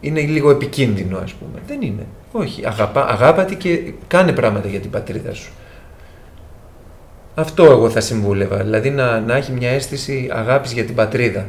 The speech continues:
όπου και να βρίσκεται, είτε έξω είτε εδώ. Και βέβαια σε ό,τι αφορά τους, ε, ε, νέους ανθρώπους, να μην δέχονται ό,τι τους παρουσιάζουν, ιδιαίτερα τα,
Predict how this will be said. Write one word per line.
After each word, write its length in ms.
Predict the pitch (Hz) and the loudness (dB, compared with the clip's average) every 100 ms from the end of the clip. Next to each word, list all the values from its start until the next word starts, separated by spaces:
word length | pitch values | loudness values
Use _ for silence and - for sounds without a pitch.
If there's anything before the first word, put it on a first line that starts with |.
| - - | -8 -4
όπου 200 | 147 - | -2 -2
και 120 | 101 | -4
να 120 | 98 | -2
βρίσκεται, 420 | 95 92 - 98 | -4 -8 -10 -8
είτε 200 | 110 120 | -6 -4
έξω 260 | 147 - 135 | -6 -4 -4
είτε 180 | 123 113 | -4 -6
εδώ. 280 | 110 101 98 - - - - - - - - - | -6 -8 -8 -16 -20 -20 -20 -20 -20 -20 -20 -12
Και 360 | - 175 170 165 | -2 2 4 4
βέβαια 260 | 202 208 196 | 4 4 2
σε 140 | 190 | 0
ό,τι 160 | 185 156 | 2 2
αφορά 340 | - 139 127 | 4 2 2
τους, 440 | 127 113 - - | 0 -4 -6 -6
ε, 720 | 117 107 104 101 98 98 101 101 101 101 - - - - - - - - | -2 0 2 0 0 -2 -2 -4 -8 -12 -20 -20 -20 -20 -20 -20 -20 -10
ε, 800 | 139 139 127 123 120 113 107 104 104 104 - | -4 0 0 0 0 -2 -2 -2 -4 -8 -6
νέους 440 | 120 139 131 - | 0 2 2 2
ανθρώπους, 840 | 101 98 120 131 185 214 220 - - - - - - - - - | -2 0 2 2 0 -4 -4 -12 -18 -20 -20 -20 -20 -20 -20 -6
να 200 | 131 135 | 0 0
μην 240 | 170 175 | 2 0
δέχονται 680 | 127 170 170 131 113 110 104 - - | 6 6 6 0 0 -2 -4 -8 -6
ό,τι 260 | 139 143 117 | -2 -2 -4
τους 200 | 110 - | -10 -2
παρουσιάζουν, 920 | 101 98 98 101 98 107 127 160 - | 0 0 -4 0 2 2 2 -2 -4
ιδιαίτερα 680 | 113 104 120 160 - 98 98 | -4 -2 6 6 6 -2 -2
τα, 480 | 101 95 95 117 | -6 -6 -6 -8